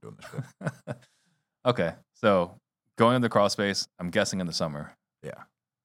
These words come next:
Speaker 2: He's like, "Okay, this is not for me," 'cause
Speaker 1: Bro, it's terrifying. It's terrifying. I could get bit by a snake. I
Speaker 2: Yeah.
Speaker 1: don't really fit.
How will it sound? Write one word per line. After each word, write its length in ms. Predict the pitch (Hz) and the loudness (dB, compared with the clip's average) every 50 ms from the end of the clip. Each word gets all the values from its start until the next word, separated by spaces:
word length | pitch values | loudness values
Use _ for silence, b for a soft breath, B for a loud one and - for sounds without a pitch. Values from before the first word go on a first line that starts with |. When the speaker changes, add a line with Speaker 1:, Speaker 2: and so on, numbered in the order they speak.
| _ - | _ -8
Speaker 2:
He's 140 | 92 80 90 | -4 -4 -2
like, 100 | 87 85 | -2 0
"Okay, 220 | 90 - - 87 | -2 -2 -2 -2
this 160 | 85 87 82 | -2 -2 -2
is 80 | 92 90 | 0 2
not 380 | 95 92 92 92 80 78 - - | 2 2 2 0 -4 -8 -10 -6
for 80 | 98 | -4
me," 260 | 90 87 82 78 78 76 | -4 -2 -4 -4 -8 -8
'cause 300 | - 90 87 80 110 90 | -6 -4 -2 -2 -2 -2
Speaker 1:
Bro, 60 | 78 | -4
it's 160 | 78 - - - - | -6 -10 -14 -16 -14
terrifying. 580 | - - 123 139 143 127 - - - - - 73 | -12 -8 -6 -6 -8 -8 -10 -14 -14 -14 -12 -10
It's 200 | 90 92 85 - | -10 -8 -8 -10
terrifying. 600 | - - - 104 107 110 - 104 101 101 101 98 | -12 -4 0 2 2 2 0 0 0 0 0 0
I 60 | 95 90 | -2 -2
could 180 | - 92 87 | -4 -6 -8
get 180 | 87 80 - - | -8 -8 -8 -10
bit 160 | 92 85 - | -10 -10 -8
by 120 | - 76 | -8 -8
a 60 | 71 69 | -8 -10
snake. 600 | - - - 87 92 95 92 90 90 - - _ _ _ _ _ _ _ _ _ _ _ - | -12 -12 -10 -6 -4 -4 -4 -6 -8 -10 -18 _ _ _ _ _ _ _ _ _ _ _ -8
I 60 | 82 | -4
Speaker 2:
Yeah. 160 | 98 131 139 117 | -2 0 0 0
Speaker 1:
don't 80 | 90 | -2
really 180 | 98 92 82 80 | -2 -4 -4 -6
fit. 500 | - _ _ - 92 90 85 - - | -10 _ _ -4 -4 -4 -4 -4 -10